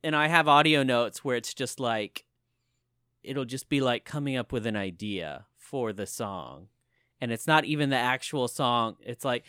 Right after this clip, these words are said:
so there's one audio note that's, like, like, one of the stories of these songs is, like, uh, it's about a,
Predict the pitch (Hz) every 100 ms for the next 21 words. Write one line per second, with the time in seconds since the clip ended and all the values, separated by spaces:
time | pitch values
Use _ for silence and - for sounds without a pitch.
0 | _ - 170 151 139 143 156 139 139 143
1 | 139 135 127 127 120 107 117 - 127 110
2 | 107 - _ _ _ _ _ _ _ _
3 | _ _ _ 120 113 135 135 123 - 131
4 | 120 117 107 107 - 110 107 98 104 101
5 | 104 95 90 - 92 90 90 87 - 87
6 | 90 90